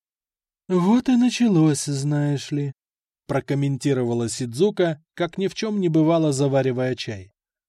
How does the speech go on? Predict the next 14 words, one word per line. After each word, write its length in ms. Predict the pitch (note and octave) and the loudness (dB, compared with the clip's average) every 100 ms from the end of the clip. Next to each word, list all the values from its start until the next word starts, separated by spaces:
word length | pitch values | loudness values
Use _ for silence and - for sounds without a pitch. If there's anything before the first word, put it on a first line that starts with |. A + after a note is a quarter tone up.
| _ _ - | _ _ -6
Правда, 500 | C#3 D3+ B2+ A#2+ B2+ | 4 6 4 2 -2
в 120 | A2+ | 0
руках 440 | B2 A2+ C#3+ C#3 | -4 0 -2 -2
обычной 560 | B2 A#2 D3+ - C3 B2 | -4 -2 -2 -4 -8 -6
ученицы 640 | D3 C#3 C#3 D3 D#3 - | -6 -6 -4 -4 -4 -6
средней 460 | B2 C#3+ D3+ C3 A#2+ | -4 -2 -2 -2 -6
школы 500 | - F3 F#3 C#3 G#2 _ _ _ | -2 2 2 2 -4 _ _ _
чай 300 | - E3+ E3 | 0 2 4
не 140 | E3 | 2
может 400 | F#3 A3 E3 C3+ | 0 0 0 -2
завариться 540 | A#2+ C3+ C#3 C#3 B2 C3 | -2 0 0 -2 -4 -6
буквально 540 | A#2+ C3 C#3 B2+ B2 | -6 -4 -2 -2 -2
за 160 | A#2 B2+ | -4 -6
полминуты. 880 | - D3 C#3+ D3+ E3+ D#3 G#2+ G#2 | -2 0 0 0 -2 -2 -6 -14